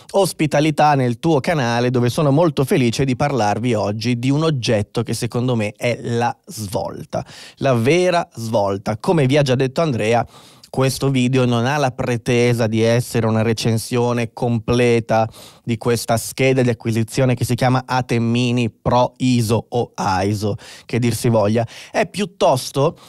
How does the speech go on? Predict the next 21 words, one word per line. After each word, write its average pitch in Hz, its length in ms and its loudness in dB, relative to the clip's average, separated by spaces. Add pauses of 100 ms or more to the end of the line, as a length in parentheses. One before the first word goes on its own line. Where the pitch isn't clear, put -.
(140)
il 135 120 -2
mio 208 140 2
punto 170 260 0
di 175 100 0
vista, 139 340 2
un'aggiunta 151 1000 0 (220)
al 196 200 0
video 185 280 0
che 123 120 -2
già 175 160 0
trovate 151 340 2
su 131 160 -2
questo 208 280 0
canale 139 380 0
in 147 80 -2
cui 139 160 0
viene 131 280 0
presentata 117 640 -2
l'Atem 107 560 -2
Mini 117 420 0
Pro, 127 340 2